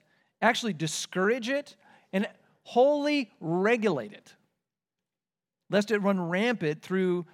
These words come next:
the people of Israel. 'Cause it really is, eye for eye, tooth for tooth.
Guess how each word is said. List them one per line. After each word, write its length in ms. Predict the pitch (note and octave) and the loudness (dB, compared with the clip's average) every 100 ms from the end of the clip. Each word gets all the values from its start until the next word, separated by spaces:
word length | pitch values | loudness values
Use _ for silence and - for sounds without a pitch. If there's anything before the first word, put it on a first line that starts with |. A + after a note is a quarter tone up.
| _ | _
the 80 | - | -10
people 320 | D#3 E3 D#3 | -6 -6 -4
of 80 | D3 | -4
Israel. 420 | F3+ G#3 E3+ - - _ _ _ _ _ - | -4 -4 -8 -12 -20 _ _ _ _ _ -10
'Cause 160 | G3+ | -6
it 80 | C4 | -6
really 320 | A#3 D#4 B3 | -4 -2 0
is, 220 | F3 F#3 - | 0 -2 -8
eye 140 | F#3 | -6
for 140 | A#3+ A3 | -2 0
eye, 100 | G3 | 0
tooth 220 | G#3+ A3+ | -2 -8
for 80 | F#3+ | -8
tooth. 260 | E3 D3+ | -8 -8